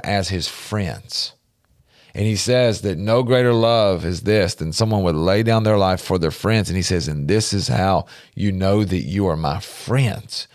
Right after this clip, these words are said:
He uses the word friends. And I believe that true friends are one of life's greatest treasures. And if you have found people that are willing to stick with you,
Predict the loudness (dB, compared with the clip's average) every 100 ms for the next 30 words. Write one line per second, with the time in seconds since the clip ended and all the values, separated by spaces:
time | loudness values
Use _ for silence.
0 | -16 -2 2 4 4 2 2 2 2 2
1 | -2 -4 -2 0 -4 -8 -10 0 2 4
2 | 2 4 4 4 0 -4 -10 -2 0 0
3 | 2 2 2 2 2 2 2 2 2 2
4 | 2 2 0 -2 2 2 2 0 0 0
5 | 0 0 -4 -8 -12 -10 0 2 2 2
6 | 4 4 2 0 0 2 2 2 2 2
7 | 2 -2 -4 -14 -14 -2 2 4 4 4
8 | 4 6 6 4 2 0 -4 -2 -4 -2
9 | 0 0 2 0 0 -2 -4